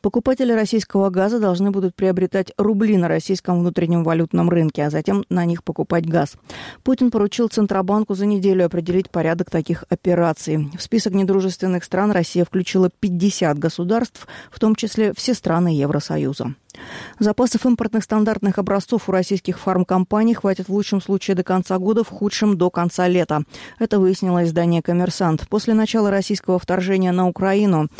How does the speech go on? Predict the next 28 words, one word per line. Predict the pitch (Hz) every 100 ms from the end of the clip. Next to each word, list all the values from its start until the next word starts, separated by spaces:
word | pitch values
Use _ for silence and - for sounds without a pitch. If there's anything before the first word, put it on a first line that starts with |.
| - -
фармакопеи | - 208 196 208 196 226 214 202
Европы | 202 202 202 220 214 - 190
и | - 196 -
С | -
Ш | 190 - 208
А |
прекратили | 180 170 180 180 190
поставки | 180 175 196 175 185
в |
Россию | 175 170 190 185
стандартных | 185 170 165 170 170 170
образцов, | 160 180 - 202 - - -
необходимых | 233 240 - 214 202 208 190
для | 180
контроля | 180 180 185 180
качества | 180 175 180 180
при | 170 175
производстве | 180 170 165 170 - 180
лекарств. | - 170 147 - - - - -
Без | 196 220
стандартных | - 190 185 180 175 180
образцов | 170 170 - 220 -
фармкомпании | - 202 202 202 190 202 202 196 -
не | 226 220
имеют | 196 175 175
права | - 156 156
производить | - 156 156 151 147
продукцию. | 165 160 151 - - 139